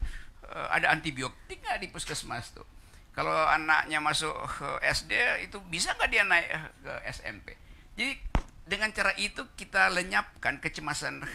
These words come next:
ibu-ibu ini sebagai pembawa, eh, pembawa kecerdasan bangsa. Itu ide bagus. Kalau Gelora itu bisa, eh, jadikan itu sebagai tagline,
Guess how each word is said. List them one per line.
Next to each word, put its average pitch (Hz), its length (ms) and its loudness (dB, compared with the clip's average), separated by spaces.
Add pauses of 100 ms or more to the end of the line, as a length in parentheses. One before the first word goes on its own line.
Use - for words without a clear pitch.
ibu-ibu 110 500 -10
ini 80 120 -6
sebagai 104 320 -10
pembawa, 95 440 -6 (320)
eh, 85 400 -2 (500)
pembawa 135 320 0
kecerdasan 104 560 -8
bangsa. 57 240 -10
Itu 202 220 -6
ide 165 180 -4
bagus. 120 420 -2
Kalau 117 240 -6
Gelora 139 340 0
itu 120 220 -4
bisa, 110 320 -6 (200)
eh, - 160 -16 (260)
jadikan 156 520 -2
itu 131 180 -8
sebagai 104 360 -6
tagline, 82 600 -8